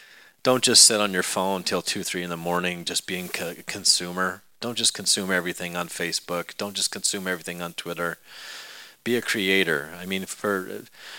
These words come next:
for all intents and purposes, you have to know that if God doesn't use you for anything, he could use you to start a youth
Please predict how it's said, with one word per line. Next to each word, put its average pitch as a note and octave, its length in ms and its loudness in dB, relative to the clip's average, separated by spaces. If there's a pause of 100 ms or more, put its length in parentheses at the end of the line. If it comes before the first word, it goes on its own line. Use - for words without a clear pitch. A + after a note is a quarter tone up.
(720)
for A2 280 6
all C3 260 10
intents B2 440 2
and G#2 120 0
purposes, G2+ 500 2
you G2 80 0
have G#2 180 2
to G2 100 0
know G2+ 240 4
that F2+ 240 0
if G2+ 280 -4
God A#2+ 280 6
doesn't G#2 380 0
use G#2 340 2
you G2+ 100 0
for F#2+ 200 0
anything, G2+ 380 -2
he G2+ 120 -6
could F#2 180 -6
use G2+ 240 -2
you G2 80 -2
to F2 80 -2
start G#2 260 4
a - 40 0
youth G2 140 -2